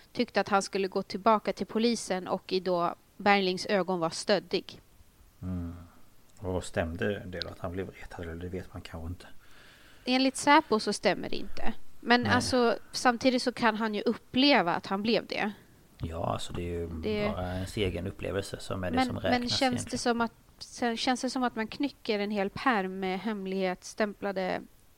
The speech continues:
Speaker 2: Nej.
Speaker 1: dokument?
Speaker 2: Mm.
Speaker 1: Alltså
Speaker 2: Nej, alltså man gör väl kanske inte det utan någon anledning.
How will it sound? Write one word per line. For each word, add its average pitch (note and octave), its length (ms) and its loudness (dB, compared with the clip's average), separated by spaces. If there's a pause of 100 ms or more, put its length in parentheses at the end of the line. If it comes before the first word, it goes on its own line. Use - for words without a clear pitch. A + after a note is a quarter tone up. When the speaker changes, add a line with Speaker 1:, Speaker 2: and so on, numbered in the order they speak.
(120)
Speaker 2:
Nej. G2+ 140 0
Speaker 1:
dokument? F#2+ 720 0 (1300)
Speaker 2:
Mm. A#2 320 -8
Speaker 1:
Alltså C4 380 6 (800)
Speaker 2:
Nej, F#2 300 4
alltså F#2 180 4
man F#2 80 4
gör F2+ 140 4
väl F2+ 100 0
kanske F2+ 300 -4
inte - 0 - (140)
det F#2 60 2
utan F#2 280 -2
någon F2 140 -2
anledning. F2+ 720 -2